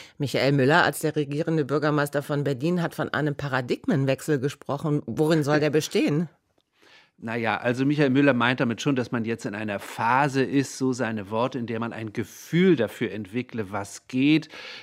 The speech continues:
Speaker 2: wie können wir erste Schritte in die Normalität entwickeln, mit welch begleitenden Maßnahmen, so sagte er und kam dann auch aufs Impfen, aufs Testen, auf Kontakt,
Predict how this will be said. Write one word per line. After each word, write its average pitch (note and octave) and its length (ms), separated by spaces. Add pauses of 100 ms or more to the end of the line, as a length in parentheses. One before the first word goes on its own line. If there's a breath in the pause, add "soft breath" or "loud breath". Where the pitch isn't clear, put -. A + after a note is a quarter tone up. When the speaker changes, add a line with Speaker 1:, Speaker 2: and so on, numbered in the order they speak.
Speaker 2:
wie C#3+ 180
können C#3 220
wir A#2+ 80
erste A2+ 240
Schritte - 260
in G2+ 60
die G#2 100
Normalität G#2 800
entwickeln, A2 640
mit G#2 160
welch A#2 240
begleitenden A2 880
Maßnahmen, A#2+ 520
so A2 120
sagte A2+ 400
er G#2+ 80
und G#2+ 80
kam A2 240
dann G2+ 120
auch G2 120
aufs F#2 200
Impfen, B2+ 360
aufs - 240
Testen, C#3 360
auf E2+ 200
Kontakt, - 480